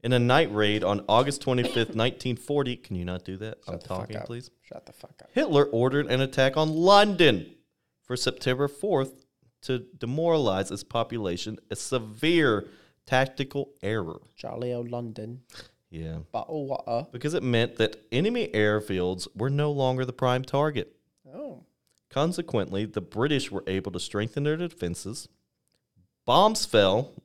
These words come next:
Speaker 1: on the British capital and other towns. Over forty thousand civilians lost their lives by the end of the campaign.
Speaker 2: It's a lot. It's a lot of thousands. That's like forty of 'em.
Speaker 1: A little bit. <laughs> A little bit.
Speaker 2: Yeah.
Speaker 1: I think they had us beat.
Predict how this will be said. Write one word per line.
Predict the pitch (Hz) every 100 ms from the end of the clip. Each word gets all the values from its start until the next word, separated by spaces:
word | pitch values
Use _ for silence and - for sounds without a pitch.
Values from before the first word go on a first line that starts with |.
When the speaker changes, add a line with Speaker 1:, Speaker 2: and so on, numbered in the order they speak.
| -
Speaker 1:
on | 107
the | 123
British | 131 139 143
capital | - 151 156 - 110 -
and | 135 -
other | 135 151 147
towns. | 156 156 131 87 85 - _ _ _ _ _ _ _ _ _ _ _ _ -
Over | 113 110
forty | 104 - 127 147 175 165
thousand | - - 156 175 196 151 147 113 127 - _ _ -
civilians | - 120 104 95 92 90
lost | 90 87 -
their | 90
lives | 87 87 87 -
by | 92
the | 95 95
end | 95
of |
the | 101
campaign. | - 117 117 101 87 87 _ _ -
Speaker 2:
It's | 131
a |
lot. | 113 104 101 - -
It's | -
a |
lot | 107 101
of |
thousands. | 101 101 101 101 95
That's | 101 117
like | 104
forty | - 107 104
of | 98
'em. | 101 _ _ -
Speaker 1:
A |
little | 160 127
bit. | 104 98 101 - 101 _
<laughs> | _ _
A | 151 139 151
little | 135 101
bit. | 95 92 - - _ 110
Speaker 2:
Yeah. | 104 - _ _ _ _ _ _ -
Speaker 1:
I | 107
think | 120
they | 110
had | 104 95
us | 95
beat. | - 87